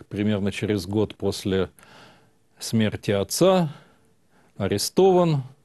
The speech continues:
Арестован как террорист. Он готовил покушение, убийство императора Александра Третьего, готовил до этого, для этого бомбу,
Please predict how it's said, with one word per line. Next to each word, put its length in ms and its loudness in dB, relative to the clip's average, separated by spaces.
Арестован 640 2
как 260 -2
террорист. 880 -2
Он 160 2
готовил 420 4
покушение, 720 2
убийство 840 2
императора 680 0
Александра 640 -2
Третьего, 800 2
готовил 540 4
до 420 0
этого, 580 -2
для 300 0
этого 460 0
бомбу, 720 2